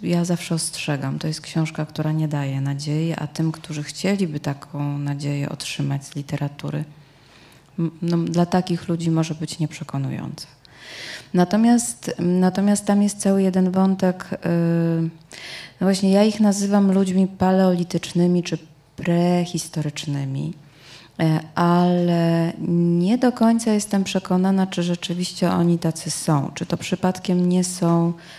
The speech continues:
nie nasi przodkowie, tylko nasi potomkowie, bo taka interpretacja też jest możliwa w tej książce.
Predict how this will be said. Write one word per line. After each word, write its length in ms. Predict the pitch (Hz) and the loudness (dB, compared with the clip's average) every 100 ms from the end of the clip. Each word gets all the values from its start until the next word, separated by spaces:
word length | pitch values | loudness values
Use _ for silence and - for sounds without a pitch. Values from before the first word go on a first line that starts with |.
| - 185 | -6 2
nie 180 | 208 | 6
nasi 320 | 233 185 - 151 | 6 6 2 -4
przodkowie, 720 | - 156 - - 139 147 156 | -4 -4 -4 -4 -2 -2 -4
tylko 360 | - 156 - 165 | -4 -4 0 2
nasi 760 | 165 165 - - 160 160 160 - _ _ _ - | 4 2 -2 -2 0 0 -2 -10 _ _ _ 2
potomkowie, 760 | - - 143 139 - - - - - - - - | 2 4 0 -2 -6 -8 -8 -14 -16 -20 -20 -4
bo 120 | 185 | 0
taka 340 | 180 180 175 180 | 2 0 2 2
interpretacja 760 | 170 170 - 165 165 156 156 | 2 0 -2 -4 -2 -4 -4
też 220 | 151 147 151 | -6 -6 -8
jest 180 | - | -6
możliwa 480 | 143 143 151 147 156 | -4 -4 -6 -6 -6
w 100 | 147 | -10
tej 160 | - 147 | -10 -10
książce. 600 | - 151 151 - - | -8 -6 -6 -8 -12